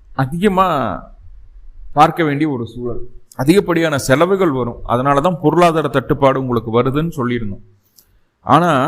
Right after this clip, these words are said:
குருவின் பார்வை பன்னிரெண்டாம் இடத்துக்கு இருக்கிறதுனால அந்த செலவுகளை சமாளிக்கிற அளவுக்கு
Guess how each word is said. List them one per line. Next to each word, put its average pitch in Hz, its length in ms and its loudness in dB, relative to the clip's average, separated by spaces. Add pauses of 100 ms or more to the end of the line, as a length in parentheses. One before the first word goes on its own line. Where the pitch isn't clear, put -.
(220)
குருவின் 214 460 0
பார்வை 196 400 0
பன்னிரெண்டாம் 180 580 0
இடத்துக்கு 156 360 -2
இருக்கிறதுனால 123 680 0 (1200)
அந்த 120 300 2 (180)
செலவுகளை 185 720 2 (680)
சமாளிக்கிற 208 960 2
அளவுக்கு 196 560 0